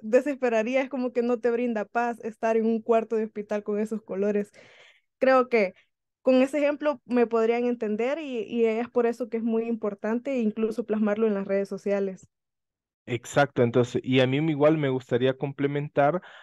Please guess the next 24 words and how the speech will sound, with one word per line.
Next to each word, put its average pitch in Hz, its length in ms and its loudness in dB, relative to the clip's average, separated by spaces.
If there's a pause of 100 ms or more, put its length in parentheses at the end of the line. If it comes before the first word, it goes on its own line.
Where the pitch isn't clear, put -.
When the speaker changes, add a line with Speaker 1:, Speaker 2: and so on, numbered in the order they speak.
(120)
Speaker 2:
aparte 147 580 2
de 160 140 4
los 165 160 -2
colores 165 540 2
que 135 100 -6
tienen 135 500 -4
una 127 440 2
vibración, 123 800 -2
provocan 120 520 0
una 117 200 -6
emoción, 135 720 -2
un 123 100 -2
sentimiento, 160 840 0 (340)
ustedes 170 480 4
tienen 170 320 2
que 170 320 -2
saber 151 800 2
qué 190 140 0
ramillete 180 680 0
de 165 140 0
palabras 143 540 -2
van 135 140 -6
a 127 40 -8
ocupar, 120 560 0